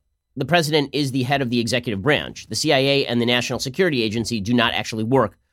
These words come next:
for Adam Schiff. Schiff said, "The N S A in particular is withholding what are potentially relevant documents to our oversight responsibilities on Ukraine,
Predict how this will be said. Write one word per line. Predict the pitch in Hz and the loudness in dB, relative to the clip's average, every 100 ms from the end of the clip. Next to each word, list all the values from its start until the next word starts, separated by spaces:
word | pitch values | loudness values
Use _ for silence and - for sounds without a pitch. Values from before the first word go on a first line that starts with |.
| _ | _
for | - 131 | -2 0
Adam | - 107 110 | 0 -2 0
Schiff. | 180 156 | 0 0
Schiff | - 190 | 0 0
said, | - 131 - _ _ _ | 2 0 0 _ _ _
"The | 139 160 | 0 2
N | 220 | 2
S | 196 | 2
A | 180 | 0
in | 147 | 0
particular | 156 240 202 160 | 0 0 2 2
is | 127 123 | 0 -2
withholding | 123 190 180 156 | 2 2 4 2
what | 131 | 2
are | 123 | 0
potentially | 127 214 226 185 | 2 0 2 2
relevant | 139 139 131 123 | 2 2 0 0
documents | 123 123 127 120 | -2 -2 -4 -2
to | 123 | 0
our | 117 | 2
oversight | 190 196 156 | 4 2 0
responsibilities | 123 - 127 120 117 117 120 117 | -2 -2 -4 -2 -2 0 0 0
on | 110 | -2
Ukraine, | - 214 131 127 | 2 4 4 0